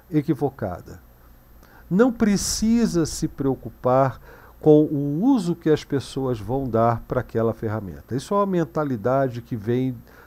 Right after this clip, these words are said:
de Windows também. "Ah, eu quero me garantir, quero garantir que não vai,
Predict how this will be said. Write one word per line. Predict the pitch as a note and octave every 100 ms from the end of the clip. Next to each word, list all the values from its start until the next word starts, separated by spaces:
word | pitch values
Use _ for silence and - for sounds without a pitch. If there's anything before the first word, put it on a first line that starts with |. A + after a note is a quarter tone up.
| -
de | A2 B2+
Windows | D#3+ C3+ C#3 C#3 A#2 A2 -
também. | - G#2 F2 - - - - -
"Ah, | D#3+ F3+
eu |
quero | F3 F#3 F#3
me | F3
garantir, | E3 D3 A#2 - A2+ G2+
quero | - F3 F3
garantir | F3 D#3+ C3+ E3+
que | -
não | D#3+ D3+
vai, | D3+ D3 C#3 G#2